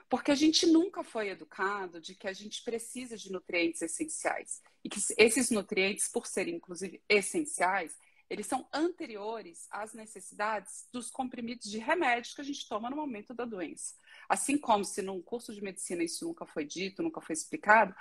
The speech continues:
a gente também, como sociedade, nunca teve acesso a esse tipo de informação.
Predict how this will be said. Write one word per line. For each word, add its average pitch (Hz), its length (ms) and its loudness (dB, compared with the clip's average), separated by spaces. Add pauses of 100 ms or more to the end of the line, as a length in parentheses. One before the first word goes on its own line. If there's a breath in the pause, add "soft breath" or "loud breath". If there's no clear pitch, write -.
(180 soft breath)
a - 100 10
gente 285 260 2
também, 311 220 0
como 226 200 -4
sociedade, 214 680 -2
nunca 285 200 -4
teve 320 180 -8
acesso 233 520 -2
a - 40 -12
esse - 120 -16
tipo - 180 -18
de 160 100 -18
informação. 160 600 -12